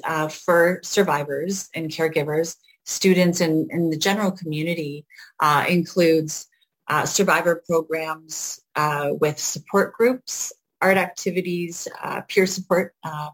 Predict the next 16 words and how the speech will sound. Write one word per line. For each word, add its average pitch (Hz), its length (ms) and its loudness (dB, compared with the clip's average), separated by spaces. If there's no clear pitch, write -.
professional 196 560 2
directory, 175 800 0
which 190 160 -4
is - 180 -8
super 190 540 0
helpful, - 640 -2
uh, 147 260 -2
technology 190 600 2
devices 185 500 0
and 196 80 0
training, 170 540 -6
income 190 260 2
tax 185 320 0
support, 175 880 0
uh, 151 180 -8
social 156 800 0